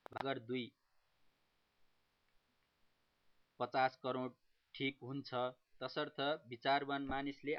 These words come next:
आफूले जानिए भन्दैमा कुनै कुरालाई मिथ्या भन्नु हुँदैन, विचार पुर्याउनुपर्छ।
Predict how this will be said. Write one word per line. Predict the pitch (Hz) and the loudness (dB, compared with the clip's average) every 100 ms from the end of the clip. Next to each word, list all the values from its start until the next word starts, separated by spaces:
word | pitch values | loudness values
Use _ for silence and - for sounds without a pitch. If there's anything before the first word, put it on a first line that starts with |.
| 123 | -4
आफूले | 120 143 143 143 127 | -6 -4 -2 -2 -2
जानिए | 131 139 143 139 | -2 0 -2 0
भन्दैमा | 135 135 135 143 139 156 - | -2 -4 -4 -2 -4 -6 -6
कुनै | 127 147 | -4 -4
कुरालाई | - 139 135 135 156 | -4 -4 -2 -2 -4
मिथ्या | 117 113 - 139 | -8 -6 -2 -2
भन्नु | 120 127 127 | -2 -6 -6
हुँदैन, | 123 123 123 123 131 _ _ _ _ | -4 -2 -2 -6 -10 _ _ _ _
विचार | 98 95 98 98 - | -18 -8 -6 -6 -4
पुर्याउनुपर्छ। | 117 127 127 123 120 - | -4 -4 -6 -6 -6 -4